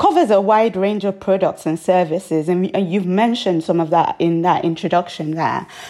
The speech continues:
And this include, like, telecom network infrastructures, surveillance, um, s-, um, smart city infrastructures, data centers,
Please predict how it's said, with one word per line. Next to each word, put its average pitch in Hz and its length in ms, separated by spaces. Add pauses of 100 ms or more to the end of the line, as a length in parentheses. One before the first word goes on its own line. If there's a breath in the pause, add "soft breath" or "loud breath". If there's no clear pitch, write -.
(100)
And 196 440
this 311 240
include, 233 840 (120)
like, 165 280
telecom 220 460
network 185 400
infrastructures, 170 1000 (360 loud breath)
surveillance, 202 1000 (220)
um, 175 580 (160)
s-, - 300
um, 175 380
smart 226 580
city 226 380
infrastructures, 196 840
data 226 320
centers, 190 720